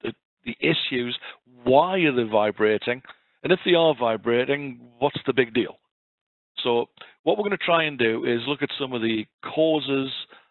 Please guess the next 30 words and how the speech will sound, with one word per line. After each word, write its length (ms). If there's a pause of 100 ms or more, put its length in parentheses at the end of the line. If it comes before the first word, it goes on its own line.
(140)
of 220 (120)
piping 380
vibration, 600 (540)
and 320
we'll 260
look 220
at 140 (840)
several 520
of 160
the 260 (1080)
issues 580
associated 840
there. 200 (400)
And 180
what 160
we'll 140
end 220
up 160
with 220 (220)
is 240
we'll 200
look 200
to, 80
to 380 (340)
try 200
and 120 (100)
figure 260
out 160 (340)
and 100
help 180